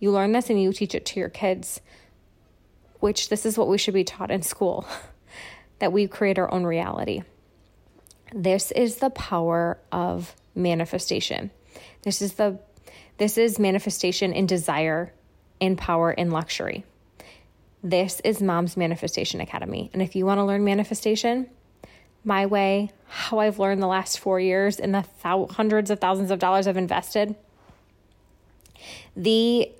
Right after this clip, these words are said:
all of the one-on-one coaching clients I've taken in and all the programs I've launched so far, this is a culmination of all of that knowledge, all of that training, all of these hours I've spent reading and attending seminars and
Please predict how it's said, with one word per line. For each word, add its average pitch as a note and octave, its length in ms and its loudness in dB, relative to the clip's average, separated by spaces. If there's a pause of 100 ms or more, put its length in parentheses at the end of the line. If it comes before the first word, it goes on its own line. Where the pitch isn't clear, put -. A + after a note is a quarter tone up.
(460)
all G#3 240 4
of A3 160 2
the A3 100 6
one-on-one G3 520 2
coaching G3+ 360 0
clients G3 380 0
I've F#3+ 140 -2
taken F#3+ 280 -4
in F#3+ 100 0
and F#3 120 -2
all E3+ 160 -2
the F#3+ 100 -2
programs F#3 360 -2
I've F3+ 160 0
launched F3 260 -2
so F#3+ 100 -2
far, F#3 360 0 (300)
this G#3 160 -2
is A3 120 0
a A#3 60 2
culmination F3 580 -2
of E3+ 160 -2 (100)
all F3+ 220 2
of F#3 120 0
that F#3 140 0
knowledge, E3 460 -2
all F3+ 220 2
of G3+ 100 0
that G3 160 -2
training, F3+ 460 -2
all G#3 180 2
of A3 80 0
these G#3+ 260 0
hours F#3 300 2
I've F3 160 0
spent E3+ 400 -6
reading F3+ 320 0
and E3+ 140 -2
attending F#3+ 440 0
seminars F#3 680 0
and F#3 380 0